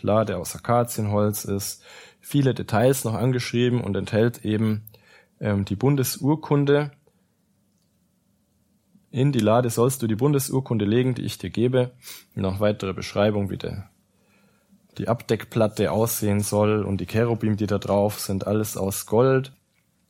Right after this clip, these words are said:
Und die Deckplatte soll oben auf die Lade, in die Lage soll Mose die Bundesurkunde legen. Dort werde ich mich dir zu erkennen geben und dir über der Deckplatte zwischen den beiden Cherubim, die auf der Lade der Bundesurkunde sind, alles sagen, was ich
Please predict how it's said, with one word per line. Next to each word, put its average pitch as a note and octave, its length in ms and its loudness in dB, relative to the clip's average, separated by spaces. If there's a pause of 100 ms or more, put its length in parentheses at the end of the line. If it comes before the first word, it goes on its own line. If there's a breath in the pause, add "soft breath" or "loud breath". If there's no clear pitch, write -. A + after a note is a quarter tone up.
(840)
Und G2 140 -2
die F#2 60 -6
Deckplatte A2 460 -2
soll F#2+ 200 -4
oben D#3+ 260 2
auf C3 180 2
die A#2 120 -4
Lade, G#2+ 360 2
in C#3+ 200 0
die B2+ 60 -2
Lage G#2+ 440 2
soll G2 440 -2
Mose G#2 300 -2
die F#2 100 -10
Bundesurkunde B2+ 720 -2
legen. G#2+ 440 -2 (1200 loud breath)
Dort G#2+ 180 2
werde D3 180 4
ich B2+ 120 -4
mich B2+ 160 -2
dir C3+ 180 2
zu G#2+ 140 -4
erkennen C3 420 0
geben C#3 340 2 (260 soft breath)
und A2+ 220 -2
dir E3 180 4
über C3 200 0
der G#2+ 100 2
Deckplatte A#2 580 -2
zwischen C3+ 340 -2
den G#2 120 0
beiden F#2 300 0
Cherubim, B2+ 560 0
die G2+ 140 -6
auf G2 160 -4
der F#2+ 120 -6
Lade G#2+ 240 2
der F#2+ 120 -2
Bundesurkunde A#2+ 640 -2
sind, G#2+ 380 -4
alles C#3+ 360 0
sagen, A2 360 2
was G2+ 180 -4
ich - 240 -10